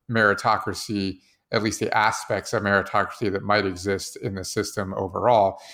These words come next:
In this case, I think that's perfectly represented by the riot. The game makers let this happen outside of the game. It's outside of the rules of the game. It completely removes the equality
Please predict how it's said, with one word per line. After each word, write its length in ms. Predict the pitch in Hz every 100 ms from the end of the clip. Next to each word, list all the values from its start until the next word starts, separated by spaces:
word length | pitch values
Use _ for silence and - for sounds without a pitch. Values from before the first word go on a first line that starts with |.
| - -
In 120 | 120
this 140 | 151
case, 200 | - 117
I 60 | 117
think 140 | 110
that's 140 | 104 -
perfectly 360 | - 110 107
represented 540 | 101 98 95 98 95 87
by 100 | 95
the 100 | 90
riot. 360 | 90 - - _ _ _ _ _
The 80 | 120
game 260 | 127 123
makers 400 | 113 104 104 98
let 160 | 117 135
this 160 | 120 -
happen 420 | 98 95 101 95
outside 520 | 110 120 - 110 107
of 160 | 101 95
the 80 | 95
game. 400 | 104 95 95 98
It's 180 | 101 -
outside 340 | 117 131 139
of 80 | 120
the 80 | 107
rules 260 | 107 101 98
of 80 |
the 60 | 95
game. 360 | 98 98 98 -
It 120 | -
completely 460 | 98 - 165 139 123
removes 560 | 104 101 104 104 95
the 120 | 104
equality 640 | 95 - 135 131 113 107